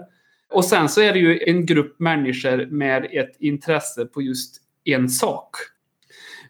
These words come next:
Och då tänkte jag att hur ska man liksom få upp, eh, diskussionen i Sverige då om tryckteknik?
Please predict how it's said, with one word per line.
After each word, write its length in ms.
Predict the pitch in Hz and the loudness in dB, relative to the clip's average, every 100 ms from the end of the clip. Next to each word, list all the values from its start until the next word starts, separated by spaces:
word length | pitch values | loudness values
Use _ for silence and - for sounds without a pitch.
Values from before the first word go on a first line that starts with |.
| - | 0
Och 100 | 170 | 2
då 80 | 180 | 4
tänkte 380 | 214 185 165 160 | 4 2 2 4
jag 240 | 143 127 | 4 2
att 160 | 127 - _ | -2 -16 _
hur 200 | 196 196 | -2 -2
ska 220 | - 175 | 0 0
man 140 | 156 | 2
liksom 220 | 156 156 151 | 0 -2 -2
få 140 | 165 | -2
upp, 300 | 143 - - | -2 -4 0
eh, 280 | 143 135 131 131 - - _ - 165 | 2 4 2 -4 -18 -20 _ -14 -6
diskussionen 640 | 147 165 160 151 139 131 | -4 -4 -2 0 2 0
i 60 | 143 | -2
Sverige 440 | - 147 113 151 | -2 -2 0 -2
då 80 | 208 | -2
om 140 | 131 | -2
tryckteknik? 840 | 127 156 - 120 - 202 214 - | -4 -6 -6 -10 -6 -6 -6 -12